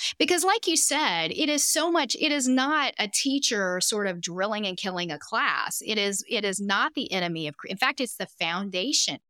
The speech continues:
of creativity. Because when you understand how learning happens, then you can cultivate the right, you can engineer as a teacher, the right instructional opportunities for the students who are in front of you,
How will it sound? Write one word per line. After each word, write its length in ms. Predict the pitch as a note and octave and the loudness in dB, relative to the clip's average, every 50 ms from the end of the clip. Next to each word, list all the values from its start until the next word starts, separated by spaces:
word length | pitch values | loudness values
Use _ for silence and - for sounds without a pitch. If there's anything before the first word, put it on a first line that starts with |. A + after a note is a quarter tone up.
| _ - | _ -2
of 140 | F#3+ E3+ | -2 -2
creativity. 840 | - - G#3 F#3 E3 D3+ - - - A2 A2+ B2 - - - - - _ _ _ _ _ _ _ _ | 0 -2 -2 -2 -2 -2 -4 -4 -6 -6 -6 -8 -12 -14 -16 -16 -18 _ _ _ _ _ _ _ _
Because 320 | A#3+ A3+ - C4 A#3+ A#3 | 0 4 4 4 4 4
when 200 | A3+ B3+ D4 E4 | 2 2 2 2
you 160 | F#4 F#4 E4 | 2 2 2
understand 840 | D4 C#4 A#3+ A3+ A3+ - - - C4 D#4+ G#4 F4 G3 E3 D#3 D#3+ F#3+ | 2 2 2 2 2 0 0 0 0 0 0 0 0 0 0 -2 0
how 260 | - B3 A#3 B3 B3 | 0 2 2 2 0
learning 520 | A#3 A3 A3 A#3 C4 C#4 C#4+ A3 F3+ E3+ | 0 0 0 2 2 2 2 2 0 0
happens, 840 | F3 - - - E4 G4 - - - D#3 C#3+ B2+ C#3+ B3 C#4 - - - - _ _ _ _ _ _ | 0 0 0 0 -2 -2 -4 -4 -4 -4 -2 -2 -4 -4 -4 -4 -4 -6 -12 _ _ _ _ _ _
then 240 | A#3+ A#3 A#3+ A#3 A#3+ A3+ G#3+ | -4 -2 -2 -2 -2 -4 -6
you 240 | G#3+ G3 B3 C#4 D4 | -6 -4 -4 -2 -2
can 220 | - D4 C4 B3 | 0 -2 -2 -2
cultivate 760 | - - - B3+ B3 - - C#4+ A3 A3+ G3+ F#3+ F#3 F#3 - - _ | -2 -2 -2 -2 0 0 -2 0 2 2 2 2 0 -2 -4 -6 _
the 100 | - G3 | -6 -6
right, 260 | F#3 F#3 G3 F3+ F3 | -4 -2 -2 -2 -2
you 100 | A3+ A#3 | -2 -4
can 160 | - A#3 G3+ - _ | -6 -6 -8 -8 _
engineer 580 | - B3+ C4 B3+ C4+ B3+ A#3 A#3 B3 C4 B3+ A3+ | 0 0 2 2 2 2 2 2 2 2 2 2
as 120 | G#3 G3 | 0 -2
a 60 | - F#3 | -4 -6
teacher, 500 | - - A#3+ A3 - - A#2 - - - _ - - - _ | -6 -6 -2 -2 -2 -2 -2 -4 -8 -12 _ -20 -20 -10 _
the 120 | - G#3+ G#3 | -2 -2 0
right 340 | G3+ G#3+ G#3+ G#3+ A#3+ C4+ | 2 2 2 2 2 0
instructional 640 | - A#3 A3+ - - A#3 G#3 G3+ - A3+ G#3 G3+ F#3+ | 0 0 0 2 0 0 0 0 -2 -2 -2 -2 -4
opportunities 760 | F3+ - - F#3+ - - A3+ G#3+ G#3 G3+ G3 F3+ E3+ - - | -4 -4 -4 -4 -4 -4 -4 -4 -4 -4 -4 -2 -2 -2 -2
for 240 | - A#3 A3+ A3 | 0 -2 -2 0
the 120 | F#3+ E3 D#3 | 0 0 0
students 580 | - - - - B3+ C4 B3+ B3+ C4 B3+ - | 2 0 2 0 0 0 0 0 0 0 -2
who 180 | - A3+ G3+ F#3+ | -2 -2 -2 -2
are 220 | F3+ F3+ F#3 F#3+ | -2 0 0 -2
in 160 | F3 - F3+ E3+ | -2 -4 -6 -8
front 240 | - - F#3 F#3+ | -6 -4 -4 -4
of 120 | G3 F3+ - | -4 -6 -6
you, 200 | D3 C#3 C3 | -8 -10 -10